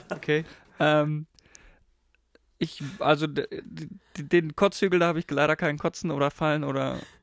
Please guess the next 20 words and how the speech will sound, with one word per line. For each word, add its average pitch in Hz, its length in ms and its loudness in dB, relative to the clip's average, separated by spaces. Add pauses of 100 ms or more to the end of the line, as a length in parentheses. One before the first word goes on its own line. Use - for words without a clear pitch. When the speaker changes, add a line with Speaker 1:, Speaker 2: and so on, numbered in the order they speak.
(120)
Speaker 2:
fast - 360 -4
sterben 160 340 2
sehen, 165 260 2
Speaker 1:
<laughs> - 40 0
Speaker 2:
aber, 139 800 0
äh, - 20 -10 (580)
aber, 143 800 0
äh, - 380 -20
von 147 160 0
den 143 160 0
Dirndls 143 340 0
habe 131 140 -2
ich 139 80 -8
dann 131 140 -8
einige 127 260 0
Speaker 1:
Ja, 120 80 2
ja, 113 60 0
Speaker 2:
gesehen. 127 240 -2 (840)
Speaker 1:
ja. 139 200 2
Speaker 2:
Ähm, 131 240 -4